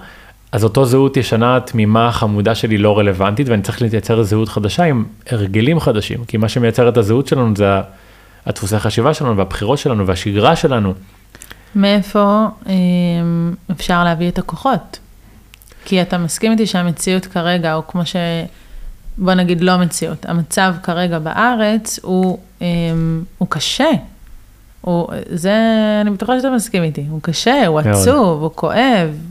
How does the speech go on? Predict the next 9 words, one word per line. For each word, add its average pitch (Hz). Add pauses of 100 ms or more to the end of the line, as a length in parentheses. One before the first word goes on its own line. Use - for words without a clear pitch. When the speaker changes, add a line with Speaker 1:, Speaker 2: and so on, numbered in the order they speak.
(640)
Speaker 2:
קורים 233
דברים. 160 (1400)
ובתוך 170
כל 262
זה 254 (160)
אתה 247
כאילו 240
אומר, 247
"אוקיי, 160